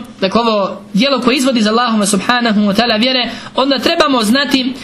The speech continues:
da se za počinioca velikog širka ili za sam veliki širk veže nekoliko jako bitnih stvari.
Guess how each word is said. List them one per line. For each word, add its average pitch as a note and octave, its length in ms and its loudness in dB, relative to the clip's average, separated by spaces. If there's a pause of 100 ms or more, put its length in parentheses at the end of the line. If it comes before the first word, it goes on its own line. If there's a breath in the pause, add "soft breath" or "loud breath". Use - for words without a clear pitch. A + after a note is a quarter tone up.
(140)
da A3 600 0
se A#3 240 0
za G#3+ 420 0 (400)
počinioca D4 600 0
velikog A3 420 0
širka C4+ 300 0
ili G3+ 160 0
za F#3 140 2
sam B3+ 400 0
veliki A3+ 420 0
širk C#4 260 -2 (320 loud breath)
veže B3+ 500 0
nekoliko B3 600 0
jako A#3+ 480 0
bitnih G#3 540 2
stvari. E3+ 480 0